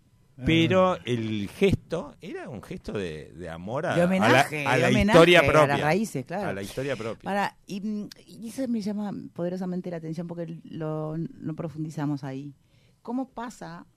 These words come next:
Speaker 3: eh, o, o cuál fue el detonante para que vos, eh, ahora estés yéndote por un camino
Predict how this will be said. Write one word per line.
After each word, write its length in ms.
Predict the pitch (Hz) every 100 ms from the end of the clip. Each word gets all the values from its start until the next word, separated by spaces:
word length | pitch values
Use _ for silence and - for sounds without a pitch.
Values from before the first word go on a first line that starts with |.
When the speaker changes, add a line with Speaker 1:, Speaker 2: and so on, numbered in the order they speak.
| -
Speaker 3:
eh, 260 | 151 151 -
o, 140 | 143 -
o 180 | 139 - _
cuál 240 | 226 269
fue 160 | 262 240
el 80 | 214
detonante 640 | 208 139 143 214 196 -
para 200 | - 135
que 100 | 147
vos, 220 | 160 196
eh, 140 | - - _ _ -
ahora 240 | 160 196
estés 340 | 190 190 - _
yéndote 360 | - 196 180 160
por 140 | 151
un 80 | 160
camino 580 | 156 175 175 151 131